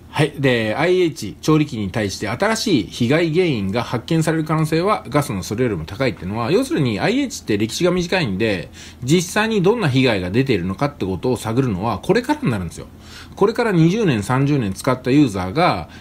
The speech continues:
一万件、二万件、十万件という報告を受けて、ガスとの比較が始まるんですけども、ガスのいろんなね、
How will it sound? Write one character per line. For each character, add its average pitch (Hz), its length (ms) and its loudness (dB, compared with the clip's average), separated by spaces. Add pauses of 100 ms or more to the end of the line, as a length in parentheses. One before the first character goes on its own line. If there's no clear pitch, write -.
(100)
一 131 180 0
万 180 240 2
件、 165 220 2
二 135 100 4
万 165 220 2
件、 160 200 2
十 143 180 4
万 170 220 0
件 160 220 2
と 160 80 0
い 180 140 2
う 143 40 6
報 190 220 4
告 190 280 2
を - 20 4
受 151 160 2
け - 40 -4
て、 123 380 0 (240)
ガ 226 160 0
ス - 140 -10
と 240 120 -2
の 190 80 2
比 - 120 -6
較 110 200 -4
が 104 80 -2
始 104 180 -2
ま 113 100 0
る 107 80 -2
ん - 20 -2
で 87 60 -6
す - 80 -14
け 82 80 -10
ど 101 60 -4
も、 113 380 -2
ガ 214 160 2
ス 269 140 -6
の 139 400 0
い 131 80 2
ろ 139 80 2
ん 135 80 0
な 139 120 2
ね、 208 120 0